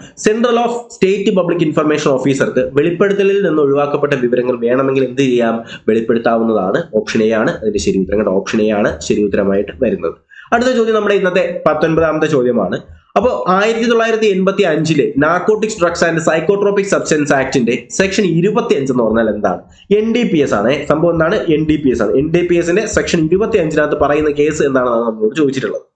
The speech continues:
അപ്പോ ഇതിനകത്ത് പറയുന്നത് എന്താണ്? കൃഷിക്കാരന് ഒരു കറുപ്പ് തെറ്റായി ഉപയോഗിച്ചാലുള്ള ശിക്ഷയാണോ, അല്ലെങ്കിൽ കുറ്റം ചെയ്യാനായി സ്ഥലവും മറ്റും അനുവദിക്കുന്നതിനുള്ള ശിക്ഷയാണോ,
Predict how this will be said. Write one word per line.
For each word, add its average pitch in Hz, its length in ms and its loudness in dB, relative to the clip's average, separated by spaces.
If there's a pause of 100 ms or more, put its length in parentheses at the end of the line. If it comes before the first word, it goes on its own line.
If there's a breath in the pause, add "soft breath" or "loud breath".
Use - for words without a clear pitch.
(340 soft breath)
അപ്പോ 233 160 2
ഇതിനകത്ത് 233 260 0
പറയുന്നത് 196 360 2
എന്താണ്? 165 240 0
കൃഷിക്കാരന് 170 500 0
ഒരു 165 80 0
കറുപ്പ് 156 380 0
തെറ്റായി 151 380 2
ഉപയോഗിച്ചാലുള്ള 143 500 2
ശിക്ഷയാണോ, 123 720 0 (180 loud breath)
അല്ലെങ്കിൽ 170 360 0
കുറ്റം 185 360 0
ചെയ്യാനായി 175 340 2
സ്ഥലവും 175 440 2
മറ്റും 170 240 0
അനുവദിക്കുന്നതിനുള്ള 160 600 2
ശിക്ഷയാണോ, 127 640 0